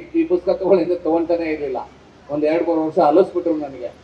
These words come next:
"ಆಗಲ್ಲ ಹಾಗೆ, ಬಡತನ ಹಾಗೆ" ಅಂತ. ಕೊನೆಗೆ ಹೇಳ್ದೆ, "ನಿಮಗೆ ಬಡತನ ಆದ್ರೆ ಹೇಳಿ, ನಮ್ಮೂರ್ಲಿ ಅಂತ ಎರಡು ಎಕರೆ ಜಮೀನ್ ಇದೆ ಬರ್ಕೊಡ್ತೀನಿ" ಅಂತ. ಅಂದ್ರೆ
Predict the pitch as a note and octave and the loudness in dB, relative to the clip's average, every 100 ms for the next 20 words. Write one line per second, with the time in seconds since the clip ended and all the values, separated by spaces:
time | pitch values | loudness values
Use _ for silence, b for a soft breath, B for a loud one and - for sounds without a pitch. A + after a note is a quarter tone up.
0 | - - - - - - - - - D#3 | -20 -20 -20 -20 -20 -20 -20 -18 -2 0
1 | E3 D#3+ D#3+ D3+ D#3+ D#3+ D#3+ D#3 D3+ D#3 | 4 2 2 4 4 4 4 2 2 2
2 | E3+ E3+ D3+ D#3+ D#3 D3 D3 - E3+ E3 | 2 2 2 4 2 2 -2 0 0 2
3 | E3+ E3 D3 C#3+ D3+ D3 D3+ D3 F3 E3 | 4 4 4 0 -6 -2 -2 0 0 2
4 | D#3+ D#3 E3 D#3 C3 - - C#3+ D#3 E3 | 2 2 2 2 0 -6 -14 -10 -2 2
5 | D#3+ D#3+ D3+ C#3+ C#3 E3 D#3 D#3 E3+ D#3+ | 2 4 4 4 2 0 2 4 4 6
6 | D3+ C#3 D3 E3 E3 C#3+ C3+ A#2+ - - | 4 2 0 -2 -2 -6 -8 -10 -10 -16
7 | - - D3 G3+ G#3+ E3+ F#3 F#3 | -20 -8 0 6 8 8 6 2